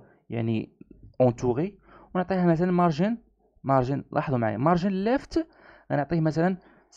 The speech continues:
مية بيكسل. هاد لو مارجن ليفت هو ال-، هو الاصل، وهادي هو الايريتي من هذا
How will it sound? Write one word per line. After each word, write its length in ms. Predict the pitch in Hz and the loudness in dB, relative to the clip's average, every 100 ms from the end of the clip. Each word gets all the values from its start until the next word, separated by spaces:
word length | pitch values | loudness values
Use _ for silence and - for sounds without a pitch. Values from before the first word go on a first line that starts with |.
| - | -6
مية 120 | 240 226 | -2 -2
بيكسل. 440 | 208 180 - 139 - - - - - | -2 -4 -4 -12 -12 -20 -20 -18 -4
هاد 380 | 160 247 254 190 | 0 2 2 6
لو 140 | 202 | 6
مارجن 360 | 202 202 175 226 | 6 4 2 2
ليفت 640 | 254 392 - - 220 117 - _ _ _ _ _ _ _ _ _ _ _ _ _ _ _ _ - - | 2 0 0 -2 -2 -2 -6 _ _ _ _ _ _ _ _ _ _ _ _ _ _ _ _ -20 -10
هو 220 | - 190 294 | 0 4 4
ال-، 160 | - | 6
هو 120 | 180 247 | 8 10
الاصل، 460 | - 143 120 107 - _ _ _ _ - | 8 0 -2 -4 -10 _ _ _ _ 0
وهادي 540 | 156 202 226 233 285 _ - | 2 4 2 0 -8 _ -12
هو 360 | 127 139 139 | -4 4 8
الايريتي 720 | 240 - - 156 170 170 320 | 6 6 -2 0 -2 -2 2
من 160 | 370 277 | 4 6
هذا 320 | 139 117 - | 6 4 0